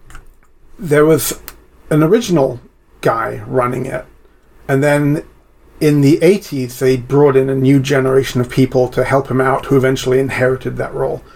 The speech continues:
Um, collectively, the Sunrise Planning Office, uh, they're credited in Sunrise shows as Hajime Yadate. When you see, like, original concept by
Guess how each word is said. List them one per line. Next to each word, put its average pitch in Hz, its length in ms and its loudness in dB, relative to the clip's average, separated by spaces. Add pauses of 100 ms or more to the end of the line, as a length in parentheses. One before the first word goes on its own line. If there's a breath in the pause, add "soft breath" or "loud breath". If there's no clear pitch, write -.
(460 soft breath)
Um, 151 380 0 (440)
collectively, 170 840 0
the 139 440 -2
Sunrise 151 680 0
Planning 135 580 -2
Office, 127 680 -2 (360 soft breath)
uh, 127 120 2
they're 127 160 0
credited 175 800 -2
in 131 160 -4
Sunrise 127 380 -2
shows 120 300 -2
as 120 180 -2
Hajime 131 520 -2
Yadate. 123 640 -4 (560 soft breath)
When 135 140 0
you 139 80 2
see, 170 440 4 (120)
like, 135 180 -4 (100)
original 147 460 0
concept 135 640 -2
by 127 640 0